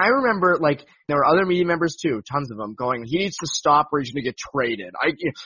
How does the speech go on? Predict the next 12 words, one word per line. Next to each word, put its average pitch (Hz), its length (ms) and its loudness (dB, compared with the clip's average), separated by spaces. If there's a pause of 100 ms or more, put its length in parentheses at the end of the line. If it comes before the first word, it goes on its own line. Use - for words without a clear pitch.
he's 240 160 4
gotta 269 220 4
cut 220 220 0
the 226 80 2
shenanigans. 139 720 -6
He, 196 180 -10 (200)
he's 240 140 2 (180)
too 226 140 2
mu-," 240 100 -2 (400)
It's, - 220 -2 (440)
it's - 220 0 (240)
entertainment. 226 1120 -2